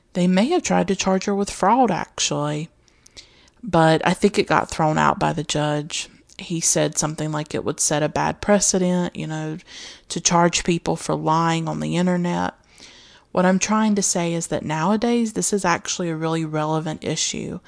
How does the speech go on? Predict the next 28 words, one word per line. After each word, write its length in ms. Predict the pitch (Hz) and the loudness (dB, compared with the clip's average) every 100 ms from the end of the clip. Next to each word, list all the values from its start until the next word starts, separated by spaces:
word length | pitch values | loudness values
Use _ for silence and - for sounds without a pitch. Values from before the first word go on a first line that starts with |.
| - - - - _ | -20 -20 -20 -20 _
of 180 | - - | -6 0
people 360 | 202 208 214 190 | 0 2 2 2
who 120 | 196 | 2
pretend 640 | - 165 - 180 175 175 - | 0 -4 0 0 2 0 -2
to 120 | 165 | -2
be 220 | 156 165 | 0 0
what 220 | 160 160 | -2 -4
they're 120 | 151 | -6
not, 560 | 151 151 151 151 - - - - - _ _ | -4 -4 -4 -6 -8 -14 -20 -20 -20 _ _
people 300 | - 208 208 | -2 -2 2
who 120 | 190 175 | 2 2
take 420 | - 175 175 - | 0 -2 -2 -4
on 380 | 165 165 160 160 | -4 -4 -6 -4
other 300 | 160 165 165 | -2 0 0
identities, 800 | 156 156 156 165 160 156 156 160 - | -2 -4 -2 -2 -2 -4 -6 -6 -2
especially 640 | - - 180 - 180 165 | -2 0 0 0 -2 -2
online. 720 | 160 160 160 170 165 - 170 - - - - _ | -4 -2 0 0 -2 -4 -6 -12 -18 -20 -20 _
The 160 | - - | -10 -2
internet 460 | 214 233 208 175 180 | 4 4 4 2 -2
has 260 | 170 - | -4 -2
made 220 | 170 165 | 0 0
that 180 | 156 156 | -2 -2
easier 480 | 175 180 175 165 151 | -2 -4 -2 -4 -4
than 160 | - - | -8 -2
ever 560 | 147 180 180 - - 220 - | 0 2 0 -6 -10 -8 -4
to 140 | 165 | -2
do 260 | - 202 190 | 2 2 2
that, 340 | - - | -2 -8